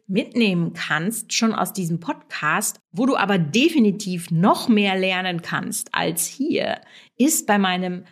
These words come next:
Live-Workshop. Ja, den halte ich demnächst, denn das Problem ist, Anfänger, die ihren Kanal starten, machen immer, immer, immer die gleichen Fehler.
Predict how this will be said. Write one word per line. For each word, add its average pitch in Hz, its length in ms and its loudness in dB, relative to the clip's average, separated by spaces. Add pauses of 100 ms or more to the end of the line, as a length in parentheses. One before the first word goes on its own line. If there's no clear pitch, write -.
(160)
Live-Workshop. 170 1500 0 (420)
Ja, 226 380 -2
den 175 180 2
halte 247 240 2
ich 214 80 -2
demnächst, 160 540 -2
denn 180 100 2
das 214 180 0
Problem 220 480 0
ist, - 380 -2 (380)
Anfänger, 214 720 0 (200)
die 233 280 2
ihren 220 340 0
Kanal 190 400 -2
starten, 170 680 -2
machen - 420 -4
immer, 214 380 2
immer, 180 340 0 (140)
immer 240 520 4 (320)
die 165 80 -2
gleichen 170 400 0
Fehler. - 520 -2